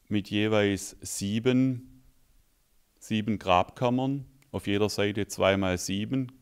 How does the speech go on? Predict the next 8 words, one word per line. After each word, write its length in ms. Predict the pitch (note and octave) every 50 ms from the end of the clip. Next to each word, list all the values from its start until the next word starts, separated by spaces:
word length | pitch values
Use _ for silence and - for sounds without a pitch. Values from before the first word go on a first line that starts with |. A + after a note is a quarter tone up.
| _ _ _ _ -
gibt 380 | A2+ G#2+ - - - - -
diese 260 | G#2 G2 F#2 G#2 F#2+
achtundzwanzig. 1040 | - F#2+ F#2+ - - F#2+ F#2+ F2 - - F#2+ F#2+ G#2+ A2 - - C#3 C3+ C3 - - _ - - - - -
Und 200 | - G#2+ G2+ -
diese 260 | G#2 F#2+ - - G#2
sieben 460 | - - - G#2 G#2+ A2+ B2 C3 A#2
waren 320 | A2+ G#2+ G#2 G#2 G2+ G2 F#2
wichtig, 540 | G2+ G#2+ - - - - B2 A2 - -